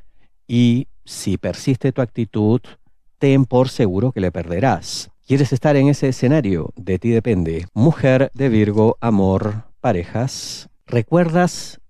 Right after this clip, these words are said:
todo lo bueno que antes tenían. Recuerdas cuán bien funcionaba todo entre ustedes.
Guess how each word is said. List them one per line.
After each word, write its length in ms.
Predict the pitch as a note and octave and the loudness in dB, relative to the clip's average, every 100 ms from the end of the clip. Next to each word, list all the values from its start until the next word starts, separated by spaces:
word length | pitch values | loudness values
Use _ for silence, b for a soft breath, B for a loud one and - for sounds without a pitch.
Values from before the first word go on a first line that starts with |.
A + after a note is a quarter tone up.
| _ | _
todo 560 | - F#3 F#3+ F#3+ F#3+ F#3 | 2 6 6 4 4 4
lo 180 | B2+ G#2 | 4 2
bueno 460 | G#2+ C#3 D3 D3+ | 0 0 2 0
que 200 | - A2 | 0 0
antes 380 | A2 A#2+ B2 A#2 | 2 0 -2 -4
tenían. 720 | A2 F#2+ E2+ E2 E2+ F#2+ A2+ _ - | -2 -2 -2 -4 -6 -8 -10 _ -14
Recuerdas 840 | - G#2+ - C3+ C#3 C#3+ C#3+ - - - | -4 -4 0 0 2 2 0 -4 -18 -8
cuán 720 | - C#3 D#3 E3+ F3+ F#3 A2 | 0 2 4 4 2 0 -2
bien 320 | G#2 B2+ C#3 C3 | 2 4 4 0
funcionaba 800 | - B2+ B2 - G#2+ G#2+ A2+ A#2 | -2 -2 -2 -2 0 0 0 -2
todo 540 | - G#2+ G#2 A2+ C3+ - | -2 0 2 2 0 -4
entre 260 | G2+ F#2+ | -6 -4
ustedes. 720 | A#2+ - D#3 G2 F#2 - - | -4 0 2 2 -2 -8 -16